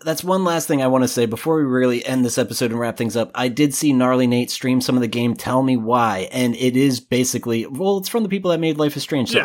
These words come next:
Speaker 2: we talked
Speaker 1: obviously
Speaker 2: about
Speaker 1: it
Speaker 2: it with
Speaker 1: fe-, yeah.
Speaker 2: Nick.
Speaker 1: It feels just like Life is Strange, and he only got, uh, so far into the first episode before I dipped out 'cause I do wanna play it myself. I, but God, you just have to be in the right headspace slash like, mood for those games 'cause it is, like,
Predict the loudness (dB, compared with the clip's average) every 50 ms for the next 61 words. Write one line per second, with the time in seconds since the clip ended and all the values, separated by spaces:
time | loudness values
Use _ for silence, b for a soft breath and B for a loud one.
0 | 2 2 2 2 2 2 2 2 2 0 -2 -4 -2 0 0 0 0 2 2 2
1 | 2 2 -4 B B B B B B _ _ -2 -2 0 2 2 2 2 2 0
2 | 0 -2 -2 -2 0 -2 -2 -2 0 0 -2 0 -2 -4 -6 -6 -4 -4 -4 -4
3 | -4 -2 0 0 0 0 0 0 0 0 2 2 0 0 2 2 2 2 0 -2
4 | 0 2 4 4 4 4 2 2 0 0 2 4 2 4 4 4 2 0 0 0
5 | 0 0 0 0 -2 -2 -2 -2 0 0 0 0 -2 0 2 4 4 4 4 2
6 | 0 0 2 0 0 0 -2 -4 -6 -4 -4 -4 -4 0 0 0 2 2 0 0
7 | 0 -2 -4 -4 -2 -2 0 0 -2 -4 -6 -6 -4 -4 -2 -2 -4 -4 -6 -6
8 | -4 -2 -2 -4 -6 B B B B B B 0 0 0 0 -2 0 0 0 0
9 | -2 -2 -2 -2 -2 -2 -2 -2 0 2 2 4 4 4 4 4 2 2 0 -2
10 | -2 -2 -2 -2 0 0 0 0 -2 -2 -2 -2 -2 -2 -2 -2 -2 -2 0 0
11 | 0 2 2 2 0 0 0 2 2 2 2 2 0 0 0 0 -2 -4 -4 -2
12 | 0 0 0 0 0 -2 -4 -4 -4 -6